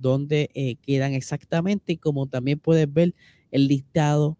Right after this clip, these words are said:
de los productos que tienen ellos en ananifarma punto com. Si quieres seguir, ¿verdad?, eh, dónde están sus actividades, dónde están haciendo todos los inventos,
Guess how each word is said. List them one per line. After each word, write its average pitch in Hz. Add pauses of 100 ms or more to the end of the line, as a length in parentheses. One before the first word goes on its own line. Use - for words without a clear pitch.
(140)
de 123
los 120
productos 127
que 107
tienen 123
ellos 208
en 127
ananifarma 139
punto 185
com. 180 (340)
Si -
quieres 113
seguir, 143
¿verdad?, 131
eh, 107
dónde 120
están 139
sus -
actividades, 139
dónde 131
están 143
haciendo 135
todos 135
los 139
inventos, 139